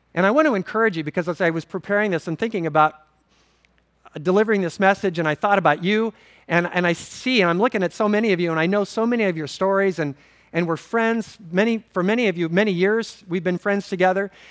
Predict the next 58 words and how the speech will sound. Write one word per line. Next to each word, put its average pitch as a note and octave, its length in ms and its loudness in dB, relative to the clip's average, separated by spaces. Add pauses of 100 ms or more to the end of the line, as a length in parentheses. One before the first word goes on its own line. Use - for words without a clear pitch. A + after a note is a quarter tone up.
(220)
and F#3 160 2
I, F3+ 60 0
and F#3 160 0
I F#3 60 2
look A#3 200 0
at A3+ 80 -4
your F3+ 140 -2
life, G#3+ 280 2
and F#3+ 100 0
I've G3 140 0
seen B3+ 300 -2
you G3 120 0
live G3 300 2
this. C#3+ 240 -2
You B3 100 -2
just B3 180 -2
didn't G#3 220 2
know G3 120 2
what G3 180 4
it D#3+ 60 -2
was D3 140 -6
called. F3+ 460 0 (320)
Prokope. F#3+ 580 0
Say F#3+ 140 -2
it F#3+ 80 2
again. D#3 400 0 (880)
Prokope. E3+ 840 0
You D#3+ 100 -4
just G3+ 180 -2
didn't A3+ 160 2
know G#3+ 120 4
how G#3 100 4
to F3 80 2
say G#3+ 220 2
it F#3 80 2
in E3+ 60 -2
Greek, E3+ 380 0 (320)
but F#3 120 2
you've A#3 160 2
been A3 200 2
living C4 280 4
this F3 180 -2
life F#3+ 360 4 (240)
for G#3+ 140 -2
years. A3+ 400 4
You G3 80 0
know A3 100 2
how G#3+ 160 4
I F#3+ 100 4
know? A3 180 2
Because G3+ 280 -4
you're F3+ 100 -4
here C4 200 -2
this G#3+ 220 -4
morning. C3 360 -2 (1000)
You F3+ 100 -2
didn't A3+ 200 4
quit. D#4+ 380 2